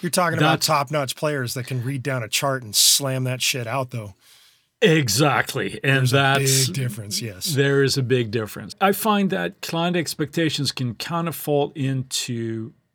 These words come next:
Speaker 2: two camps or two issues,
Speaker 1: Mm-hmm.
Speaker 2: right? One is the time thing. Thankfully, I haven't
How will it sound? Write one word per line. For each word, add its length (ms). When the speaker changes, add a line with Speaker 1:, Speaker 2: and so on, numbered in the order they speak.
Speaker 2:
two 320
camps 560
or 80
two 340
issues, 720
Speaker 1:
Mm-hmm. 140
Speaker 2:
right? 180
One 300
is 260
the 100
time 400
thing. 400
Thankfully, 480
I 220
haven't 520